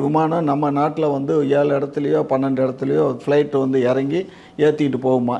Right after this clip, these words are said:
இங்கேருந்து, அங்கேருந்து சரக்குகளை இங்க இறக்கிட்டு, இங்க இருக்க சரக்கை ஏத்திக்கிட்டு, ஆட்களை எல்லாம் வந்து கூட்டிட்டு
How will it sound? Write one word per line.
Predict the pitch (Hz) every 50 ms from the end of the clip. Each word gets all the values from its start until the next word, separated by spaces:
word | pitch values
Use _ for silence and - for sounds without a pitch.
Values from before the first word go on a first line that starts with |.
| -
இங்கேருந்து, | 139 135 139 135 123 139 139 135
அங்கேருந்து | 135 135 135 131 127 143 143 135 -
சரக்குகளை | 139 135 135 131 135 135 131 131 135 127 127
இங்க | 127 127 127 131 127
இறக்கிட்டு, | 127 123 123 131 127 135 147 147
இங்க | 135 135 135
இருக்க | 131 127 135 139 131 -
சரக்கை | 135 131 131 123 127 123 131
ஏத்திக்கிட்டு, | 131 120 127 120 123 147 147 139 131
ஆட்களை | 135 139 131 - 139 127 127 123
எல்லாம் | 127 135 139 135 127 127
வந்து | 127 123 123 113 -
கூட்டிட்டு | 135 123 123 120 113 117